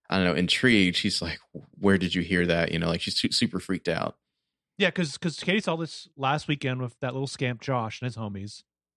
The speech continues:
Speaker 2: Um, and so, also this raven-haired teenage Morticia, was she, like, fighting for every role that Elizabeth Moss would eventually get? Um,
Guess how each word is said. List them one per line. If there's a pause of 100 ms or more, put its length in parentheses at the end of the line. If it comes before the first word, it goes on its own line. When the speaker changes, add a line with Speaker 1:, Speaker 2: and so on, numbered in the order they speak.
(280)
Speaker 2:
Um, (280)
and
so,
also
this
raven-haired
teenage
Morticia, (720)
was
she,
like,
fighting
for
every
role
that
Elizabeth (180)
Moss
would
eventually
get? (100)
Um,